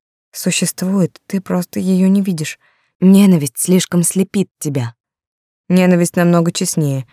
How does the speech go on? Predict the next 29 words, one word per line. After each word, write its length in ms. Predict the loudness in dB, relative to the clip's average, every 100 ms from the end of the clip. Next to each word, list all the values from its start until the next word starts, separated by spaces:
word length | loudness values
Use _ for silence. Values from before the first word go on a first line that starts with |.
| _ -4
Любовь 440 | -2 0 0 -2 -4
и 80 | -2
ложь 320 | 0 0 -4
на 100 | -6
твоём 320 | -2 0 0
языке 420 | -2 -2 -2 -2
начинаются 580 | -2 -2 -2 -2 -4 -4
с 100 | -2
одной 260 | 0 0 -2
буквы 400 | -4 -6 -2 0
и 40 |
заканчиваются 760 | 0 -2 -6 -6 -10 -8 -6
одной». 360 | -4 -4 -6 -10 _ _ _ _ _ _ _ _ _ _ -2
«Думаешь, 500 | 2 4 4 2 -2
это 220 | -2 0
имеет 300 | 2 2 0
значение, 540 | -2 -4 -2 0 0
на 120 | -2 -4
каком 300 | -4 -2 0
языке 420 | 0 -4 -4 -4
говорит 380 | -2 0 -2 -2
тот, 180 | -6 -6
кто 160 | -4
любит?» 360 | -2 -2 -4 -8 _ _ _ _ _ _ _
«Я 160 | 0 2
не 100 | 2
думаю, 440 | 2 2 2 -2
я 180 | 0 0
знаю. 380 | 2 -2 -2